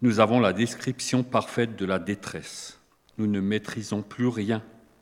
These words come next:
Sans intervention miraculeuse, nous sommes perdus, sans espoir. Ces hommes laissent leur orgueil et crient à l'Éternel. L'Éternel les délivre de leur angoisse.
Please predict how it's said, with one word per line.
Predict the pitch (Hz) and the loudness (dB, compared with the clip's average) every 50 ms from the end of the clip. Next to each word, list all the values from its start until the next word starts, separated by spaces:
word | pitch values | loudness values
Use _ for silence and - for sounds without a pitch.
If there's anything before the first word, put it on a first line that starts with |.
| _ _ _ _ _ - _ - - - - - | _ _ _ _ _ -20 _ -20 -20 -20 -18 -8
Sans | - - 139 131 120 | 2 4 4 6 6
intervention | 139 135 131 - 123 113 117 120 120 117 - - - 127 | 4 2 4 4 2 4 4 2 0 0 -2 0 2 4
miraculeuse, | 123 127 156 185 160 151 131 - - 127 110 104 110 123 135 127 113 98 - - _ _ - | 4 6 4 4 4 4 0 2 0 0 0 2 0 -2 -2 -4 -8 -12 -14 -20 _ _ -4
nous | 110 110 98 | -2 -2 -2
sommes | - - 120 107 104 107 | -2 0 0 2 2 0
perdus, | 104 - - 110 95 87 82 78 92 101 107 - - | -4 -2 -2 0 0 0 -2 -8 -8 -10 -10 -12 -12
sans | - - 98 90 82 90 | -8 -6 -4 -4 -2 -4
espoir. | 87 - - - - 90 80 67 - - - _ _ _ _ _ _ _ _ _ _ _ _ _ _ _ _ _ _ _ _ _ _ _ _ _ _ _ _ _ _ _ _ _ _ _ | -6 -6 -8 -14 -10 -10 -10 -10 -12 -16 -20 _ _ _ _ _ _ _ _ _ _ _ _ _ _ _ _ _ _ _ _ _ _ _ _ _ _ _ _ _ _ _ _ _ _ _
Ces | - - - - 110 98 85 | -16 -12 -4 -2 -2 -2 0
hommes | 98 104 117 110 | 2 2 2 4
laissent | 101 110 - - - - | 2 2 0 -2 -4 -6
leur | 101 87 82 | -6 -4 -2
orgueil | 95 95 95 90 92 98 104 123 151 151 123 - - - _ _ _ _ _ - | -2 -2 -2 -2 -2 -2 -2 0 -2 -6 -8 -12 -18 -20 _ _ _ _ _ -6
et | 110 104 | -6 -6
crient | - - - - 98 87 - - - - | -4 -6 -6 -4 -4 -6 -6 -10 -12 -6
à | - 95 | -2 0
l'Éternel. | 98 98 95 - - 95 90 90 85 78 76 76 - - - _ _ _ _ _ _ _ _ _ - _ _ _ _ _ _ - - _ - - _ _ _ _ _ _ _ _ _ _ - - | 0 0 -2 0 -2 -2 -2 -2 -4 -4 -6 -10 -14 -16 -20 _ _ _ _ _ _ _ _ _ -20 _ _ _ _ _ _ -20 -20 _ -20 -20 _ _ _ _ _ _ _ _ _ _ -14 -8
L'Éternel | 95 92 - - 95 92 92 101 104 101 | -8 -6 -4 -2 -2 0 0 0 0 0
les | 90 85 | -2 -2
délivre | 78 92 90 92 107 135 135 117 101 98 | 0 0 0 0 2 0 0 0 -2 -2
de | 85 92 | 0 0
leur | 87 85 85 85 85 82 | 0 0 0 -2 -2 -4
angoisse. | 80 82 82 76 90 98 120 - - - - - | -4 -4 -4 -2 -2 -2 -2 -4 -8 -14 -14 -16